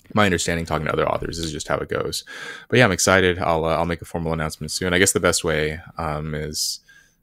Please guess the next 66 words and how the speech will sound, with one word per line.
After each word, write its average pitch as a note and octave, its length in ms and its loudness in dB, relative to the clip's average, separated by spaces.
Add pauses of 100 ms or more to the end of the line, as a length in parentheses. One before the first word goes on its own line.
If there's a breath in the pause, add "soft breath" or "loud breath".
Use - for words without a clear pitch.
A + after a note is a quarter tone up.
yeah, D2+ 160 0
like D#2 160 -2
I D#2+ 60 -2
said, D2+ 220 -6
to D2+ 60 -4
look D#2+ 160 -6
at C2+ 60 -6
my D2 80 -6
Substack, E2+ 720 -2
and, D2+ 300 -8
uh, D#2+ 320 -6 (180)
and D#2+ 120 -6
I'll D#2 80 -4
make D#2+ 200 -8
a, E2 260 -6
I'll E2+ 80 -10
make E2+ 160 -6
a - 40 -20
formal D#2+ 280 -6
announcement D#2 520 -6
probably F#2 320 0
in D#2+ 80 -4
the D#2 80 -4
next - 500 -8
few D#2 320 -8
weeks. - 840 -6
And E2+ 140 -4
then, D#2+ 180 -2
yeah, D#2+ 140 2
you F#2+ 160 2
and F#2 80 2
I E2 100 2
can D#2+ 120 -8
talk - 240 -10
offline D#2 480 -6
too, D2+ 280 -6
and D#2+ 80 -6
I'll D#2 60 -8
tell - 160 -6
you D#2+ 80 -6
a D#2+ 40 -8
bit - 140 -6
more - 160 -10
about - 280 -8
it. - 160 -8
But - 180 -12 (240)
right E2+ 180 6
now, E2+ 200 8
I'm, E2 160 -2 (420)
you - 80 -8
know, - 160 -8 (420 loud breath)
I'm, E2 160 -2
uh, C#2+ 300 2
I'm, F#2 120 -2
I'm, E2 340 -2
I'm F2 180 -2
withholding F#2 440 4
a D#2 40 -2
bit D2+ 180 -2
of, D#2+ 300 -6
a - 60 -6
bit D#2 140 -2
of D#2+ 120 -6
the D#2+ 80 -8
information D#2+ 520 -6
until, D#2 400 -6